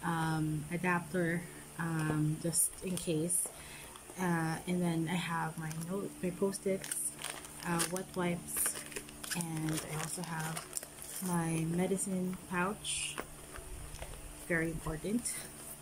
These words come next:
and this one, my laptop cord, um, charger, laptop charger. So yeah, that's all in this. So that is where I put,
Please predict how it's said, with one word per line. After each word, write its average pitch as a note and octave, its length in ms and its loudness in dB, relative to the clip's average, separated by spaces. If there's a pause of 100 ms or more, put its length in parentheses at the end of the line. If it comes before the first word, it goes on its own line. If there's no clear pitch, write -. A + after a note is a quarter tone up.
and F3 320 4
this E3+ 300 2
one, D3+ 160 -4 (640)
my E3 400 4
laptop D#3 360 0 (140)
cord, C3+ 180 -4 (400)
um, D#3 420 2 (480)
charger, D#3+ 480 2 (120)
laptop E3 380 -4
charger. D3+ 200 -6 (840)
So F#3+ 140 2
yeah, D#3 200 2 (340)
that's F3 260 2 (120)
all E3+ 300 0 (180)
in D#3+ 340 -2
this. D#3 340 -2 (380)
So A3 300 2
that G#3 220 6
is A3 160 8
where G#3 280 8
I - 20 2
put, F#3 240 0